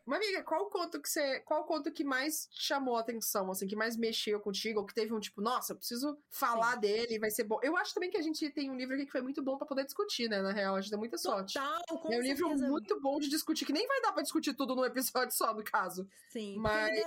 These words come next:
Speaker 2: ele, ele gera muita interpretação, né? Porque é isso,
Speaker 1: Exato.
Speaker 2: como você absorveu essa história,
Speaker 1: Uhum.
Speaker 2: né? Eu acho
Speaker 1: Não, e
Speaker 2: que é
Speaker 1: cada
Speaker 2: muito isso.
Speaker 1: conto, você analisa de um jeito,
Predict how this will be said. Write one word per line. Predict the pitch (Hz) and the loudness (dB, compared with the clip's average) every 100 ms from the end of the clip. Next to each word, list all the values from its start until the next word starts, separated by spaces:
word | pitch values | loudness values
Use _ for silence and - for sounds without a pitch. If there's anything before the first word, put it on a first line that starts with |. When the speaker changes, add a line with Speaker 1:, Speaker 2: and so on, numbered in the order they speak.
| 320 | -2
Speaker 2:
ele, | 254 | -4
ele | 294 | -2
gera | 285 311 320 | -2 -2 -4
muita | 311 330 | -6 -4
interpretação, | 339 302 349 349 370 330 320 | -6 -6 -6 -4 -4 -4 -4
né? | 262 | -6
Porque | 247 - | -6 -2
é | 269 | 0
isso, | 320 | 2
Speaker 1:
Exato. | 440 285 311 302 | 2 4 2 0
Speaker 2:
como | - | -2
você | - | -2
absorveu | 330 - 277 269 | -6 -6 -6 -6
essa | 240 | -6
história, | 233 190 151 277 | -8 -6 -2 -2
Speaker 1:
Uhum. | 302 | 0
Speaker 2:
né? | 294 320 | 0 0
Eu | 185 | 0
acho | 170 | 0
Speaker 1:
Não, | 508 | 0
e | 277 | 2
Speaker 2:
que | |
é | 202 | 2
Speaker 1:
cada | 240 311 370 | 2 2 0
Speaker 2:
muito | 247 | 0
isso. | |
Speaker 1:
conto, | - 302 392 202 440 226 - | 0 2 0 0 0 0 -2
você | 262 269 - 277 | 0 0 0 0
analisa | 269 311 311 277 285 311 | 2 2 0 0 0 -2
de | 285 330 | 0 0
um | 415 | 0
jeito, | 311 277 247 381 - | 2 2 2 0 0